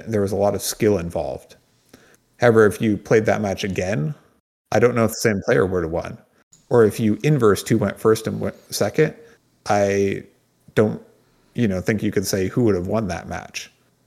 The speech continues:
And I think that that's the part that people are trying to, um,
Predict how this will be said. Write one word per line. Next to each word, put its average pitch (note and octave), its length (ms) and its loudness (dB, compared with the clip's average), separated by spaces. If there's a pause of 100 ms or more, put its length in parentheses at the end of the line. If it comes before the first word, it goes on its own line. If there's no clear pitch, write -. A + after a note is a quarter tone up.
(160)
And G#2 280 -4
I A#2+ 100 -4
think C#3+ 160 0
that G2 240 -4
that's - 440 0
the F#2+ 200 -4 (200)
part G#2 240 -4
that F#2+ 280 -10
people G#2+ 260 -4
are F#2 100 -6
trying F#2 460 -8
to, F2 420 -8 (760)
um, E2 500 -10